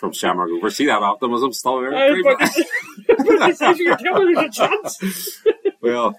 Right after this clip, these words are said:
Speaker 1: it's, there's, I don't think it would just be just such a shock, but, uh, it's not happening, I don't think. And more worryingly,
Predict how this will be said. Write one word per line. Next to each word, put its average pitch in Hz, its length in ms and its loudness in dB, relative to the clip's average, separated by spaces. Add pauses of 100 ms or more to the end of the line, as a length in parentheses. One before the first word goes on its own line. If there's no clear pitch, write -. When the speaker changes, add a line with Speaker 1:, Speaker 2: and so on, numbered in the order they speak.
(420)
Speaker 1:
it's, 110 240 -6
there's, 104 220 -2 (100)
I 98 100 -8
don't 107 180 -4
think 80 320 -16
it 80 100 -16
would 85 140 -10
just 101 200 -10
be 80 320 -8
just 82 240 -16
such 85 280 -14
a 78 100 -18 (420)
shock, - 520 -10 (520)
but, 87 200 -6
uh, 80 380 -6 (100)
it's 90 240 -12
not 92 220 -4
happening, 80 400 -10
I 78 40 -20
don't 78 200 -20
think. 80 260 -20 (100)
And 95 220 -8
more 107 360 -2 (160)
worryingly, 110 520 -4